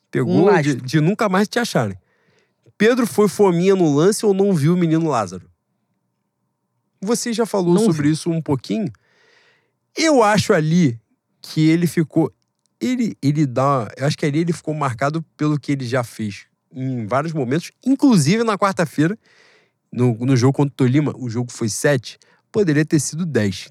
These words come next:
Speaker 1: Tem umas três chegadas dele que ele tem quatro opções de passe e ele, do nada, ele tenta chutar de qualquer jeito, porque ele já tinha feito quatro e ele achou pouco.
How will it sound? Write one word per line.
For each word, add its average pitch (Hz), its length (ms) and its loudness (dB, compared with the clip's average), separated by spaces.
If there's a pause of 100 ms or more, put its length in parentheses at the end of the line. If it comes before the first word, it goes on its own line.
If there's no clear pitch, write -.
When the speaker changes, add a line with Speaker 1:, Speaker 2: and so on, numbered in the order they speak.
Speaker 1:
Tem 151 100 -2
umas 165 200 0
três 175 260 -2
chegadas 143 400 -2
dele 127 220 -4
que 135 120 -6
ele 127 140 -2
tem 123 460 -4 (240)
quatro 202 300 0
opções 170 320 -2
de 147 100 -2
passe 151 400 -2
e - 20 -6
ele, 233 320 -6
do 151 300 -4
nada, 156 260 0
ele 190 140 0
tenta 175 280 -6
chutar 160 460 -4
de 160 80 -4
qualquer 151 380 -2
jeito, 127 220 0
porque - 160 -8
ele 165 80 -4
já 120 120 0
tinha 127 180 -2
feito 127 280 -6
quatro 139 260 0
e 180 40 0
ele 180 80 0
achou 214 200 -2
pouco. - 420 -2